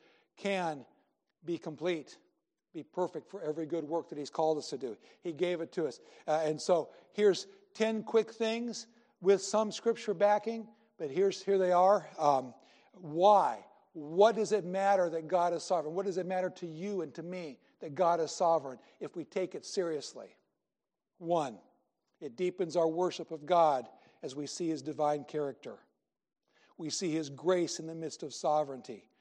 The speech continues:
Romans eleven thirty-three, "Oh, the depth of the riches and wisdom and knowledge of God. How unsearchable are his judgments and how inscrutable his ways." It deepens our worship of God as we see his divine character.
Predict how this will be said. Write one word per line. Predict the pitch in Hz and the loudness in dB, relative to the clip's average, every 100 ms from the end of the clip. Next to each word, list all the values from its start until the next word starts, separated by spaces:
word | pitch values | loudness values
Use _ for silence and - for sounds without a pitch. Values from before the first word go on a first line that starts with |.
| _ _ - | _ _ -2
Romans | 170 170 151 | -2 0 0
eleven | 160 165 165 | 2 0 -2
thirty-three, | - 165 156 - 180 139 - - - _ | -4 -2 -2 -6 -6 -6 -8 -18 -20 _
"Oh, | 196 185 | 2 2
the | 170 | 2
depth | 139 185 208 208 190 | 2 6 6 6 -4
of | 151 | -4
the | 151 | 2
riches | 175 208 185 151 | 4 4 0 -4
and | 151 160 | -2 2
wisdom | 196 160 160 | 2 2 -4
and | 156 160 | -6 0
knowledge | 175 180 175 156 | 2 2 2 -4
of | 139 | -4
God. | 170 156 131 - - - - | 0 2 0 -6 -20 -14 2
How | 180 185 190 | 6 6 6
unsearchable | 175 147 - 196 196 165 185 | 0 -2 0 0 0 0 2
are | 160 156 | 4 2
his | 147 | -2
judgments | 135 170 175 160 175 - | -4 0 0 -2 -8 -8
and | 147 | -4
how | 151 151 | -2 -2
inscrutable | 135 - - 185 170 165 143 | -6 -10 -2 0 0 -2 -2
his | 147 | -4
ways." | 143 139 110 101 - - _ _ _ _ _ _ _ _ _ _ _ _ | -6 -6 -6 -8 -14 -16 _ _ _ _ _ _ _ _ _ _ _ _
It | 151 117 | -18 -12
deepens | 139 180 180 165 | -6 -6 -4 -2
our | 160 151 | 0 0
worship | 156 165 160 147 | 0 -2 -4 -6
of | 139 | -2
God | 151 131 120 | 0 0 -2
as | 120 | -8
we | 139 | -12
see | - - 175 | -12 -8 -8
his | 139 143 | -8 -10
divine | 131 139 139 139 135 | -10 -6 -6 -6 -10
character. | 143 127 - 113 | -10 -10 -12 -20